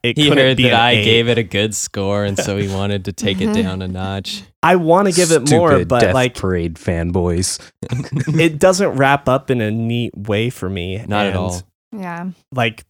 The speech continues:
Speaker 1: you know, I, I am talking about it from a story point. So if I was just talking about quality of, quality and not,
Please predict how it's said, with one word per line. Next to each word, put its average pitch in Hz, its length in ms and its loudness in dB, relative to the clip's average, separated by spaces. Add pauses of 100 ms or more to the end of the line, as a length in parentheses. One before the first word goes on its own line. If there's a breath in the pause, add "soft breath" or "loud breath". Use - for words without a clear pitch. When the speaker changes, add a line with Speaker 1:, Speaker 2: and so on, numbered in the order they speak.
Speaker 1:
you 139 120 -4
know, 113 160 0
I, 135 240 -2
I 143 120 0
am 160 100 0
talking 151 340 0
about 120 220 2
it 110 100 -6
from 113 140 -6
a 104 60 -4
story 101 360 -4
point. 92 360 -8
So 127 140 0
if 123 120 0
I 123 80 4
was 120 100 0
just 139 200 -6
talking 135 180 -4
about 120 160 -2
quality 107 480 -2
of, 101 140 -6 (420)
quality 131 640 0
and 107 280 -4
not, 110 280 -2